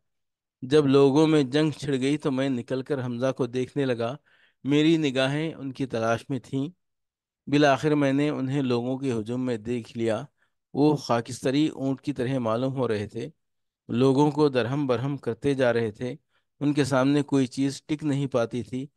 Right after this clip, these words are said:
واللہ میں بھی ان کے قتل کے ارادے سے تیار ہی ہو رہا تھا اور ایک درخت یا پتھر کی اوٹ میں چھپ کر انہیں قریب آنے کا موقع دینا چاہتا تھا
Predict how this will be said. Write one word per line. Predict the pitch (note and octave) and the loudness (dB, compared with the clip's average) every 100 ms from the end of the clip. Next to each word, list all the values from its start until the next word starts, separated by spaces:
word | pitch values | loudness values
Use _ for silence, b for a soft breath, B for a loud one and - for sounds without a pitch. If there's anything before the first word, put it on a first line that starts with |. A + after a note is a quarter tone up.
| b b b - | b b b -2
واللہ | C3+ C#3+ D#3 | 2 4 4
میں | D3 C3+ C3+ | 2 2 0
بھی | D3+ | 0
ان | D3+ C#3+ | 0 0
کے | C#3+ | -4
قتل | B2+ A#2+ C3+ | -6 -4 -4
کے | C3+ B2+ | -2 0
ارادے | A#2+ A#2 B2+ | 0 0 -2
سے | C#3 B2+ | -4 -8
تیار | - A#2 A#2+ C3+ C3+ | -4 -4 0 0 0
ہی | D3+ | -2
ہو | C3 B2+ | -2 0
رہا | A#2+ G#2 | 0 -4
تھا | A2 B2 C#3+ _ _ _ _ _ _ | -6 -8 -8 _ _ _ _ _ _
اور | B2 C#3 | 2 4
ایک | C#3+ C#3 A#2+ | 4 2 0
درخت | C#3 - C3+ | 0 -2 -4
یا | B2 | -2
پتھر | B2 - C#3 | -4 -6 -8
کی | - | -2
اوٹ | C3 A#2+ B2+ | 0 0 0
میں | A#2+ | -6
چھپ | - - | -6 -6
کر | D3 C#3 | -2 0
انہیں | B2 B2+ C#3 | 0 -2 -4
قریب | - B2 C3+ | -2 0 0
آنے | A#2+ A#2+ A#2 | 0 -2 -4
کا | A#2+ | -4
موقع | A2 G2+ - A#2 | -4 -6 -4 -4
دینا | A#2+ A#2+ | -2 -2
چاہتا | A2+ C#3 G#2 B2+ | -4 -6 -6 -6
تھا | A#2 B2 | -6 -8